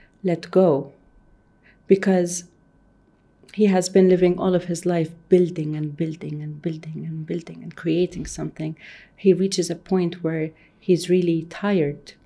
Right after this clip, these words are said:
and he doesn't know where is it coming from. Why am I tired? I, I have, I have built a good life, because you just said it. They can, they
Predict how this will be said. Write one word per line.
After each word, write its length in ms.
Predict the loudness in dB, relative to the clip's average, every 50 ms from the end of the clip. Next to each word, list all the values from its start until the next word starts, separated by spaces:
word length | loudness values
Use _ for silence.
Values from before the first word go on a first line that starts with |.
| _ _ _ _ -14 -12 -2 2
and 80 | 4 4
he 80 | 6
doesn't 280 | 8 8 8 8 8 8
know 120 | 8 6
where 260 | 6 6 4 4 4
is 220 | 2 2 0 -2 -6
it 140 | -10 -12 -6
coming 320 | -2 2 2 2 2 2
from. 480 | -2 -8 -8 -8 -8 -8 -10 -12 -12 -4
Why 280 | 0 2 4 4 4 2
am 180 | 2 0 -2
I 100 | -4 -6 -8
tired? 460 | -10 -6 -4 -2 -2 -2 -2 -4 -8 -12
I, 160 | -12 -12 -14 -14 _
I 80 | -12 -10
have, 260 | -8 -8 -8 -10 -10 -16 _ _
I 60 | -4
have 320 | -2 -2 -2 -2 -2 6
built 220 | 8 8 8 8 6
a 40 | 2
good 280 | 0 0 0 0 2
life, 480 | 4 4 4 4 2 -4 -16 -20 -20 -20 -20 _ -20 -20 -20
because 280 | -8 -2 -2 0 0 0
you 40 | 0
just 280 | 0 0 -2 -2 -4
said 180 | -4 -4 -2 0
it. 320 | -2 -2 -4 -8 -16 -20 -20 _ _ _ _ _ _ _ _ _ _ _ _ _ _ _ _ _ _ _ _ _ _ -20 -20 _ _ _ _ _ _ _ _ _ _ _
They 180 | 2 2 4 4
can, 400 | 2 2 2 2 2 0 -2 -6
they 540 | 0 2 4 4 4 4 2 0 -2 -4